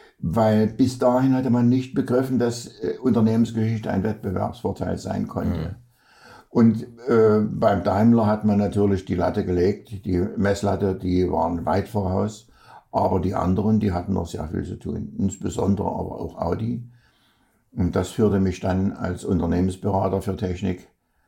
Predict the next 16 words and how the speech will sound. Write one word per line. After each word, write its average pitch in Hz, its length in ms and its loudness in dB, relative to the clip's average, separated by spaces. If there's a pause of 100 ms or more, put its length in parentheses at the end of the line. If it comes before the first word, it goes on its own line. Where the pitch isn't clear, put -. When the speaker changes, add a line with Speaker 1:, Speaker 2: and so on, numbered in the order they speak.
(140)
Speaker 1:
also 85 200 -2
für 107 120 2
Unternehmensgeschichte 92 1080 0
und, 78 520 -4
äh, - 340 -2 (560)
Traditionspflege 87 1160 -2 (460)
nach - 200 -4
Ingolstadt 90 680 0
und 87 160 -4
auch 76 180 -6
da 73 220 -4
bin - 260 -6
ich - 60 -10
fünfundzwanzig - 640 -8
Jahre - 240 -12
geblieben. - 460 -16